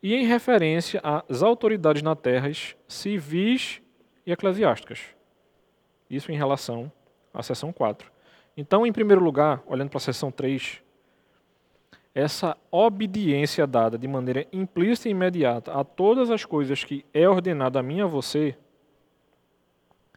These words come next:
deve suplicar pela liberdade de praticar qualquer pecado conhecido e suplicar licenciosidade? Não. Nós não podemos ser insubmissos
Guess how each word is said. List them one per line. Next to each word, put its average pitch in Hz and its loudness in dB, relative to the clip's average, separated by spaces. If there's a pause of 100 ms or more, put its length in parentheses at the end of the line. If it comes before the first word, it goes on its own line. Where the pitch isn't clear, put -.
(380)
deve 156 4 (400)
suplicar 202 -2
pela 170 0
liberdade 156 0
de 143 -12
praticar 131 -8 (120)
qualquer 226 0
pecado 123 -2
conhecido 123 -8 (460)
e 147 -10
suplicar 139 -4
licenciosidade? 131 -4 (480)
Não. 139 -10 (1700)
Nós 120 -8
não 135 -10
podemos 139 -6
ser 117 -10
insubmissos 170 -8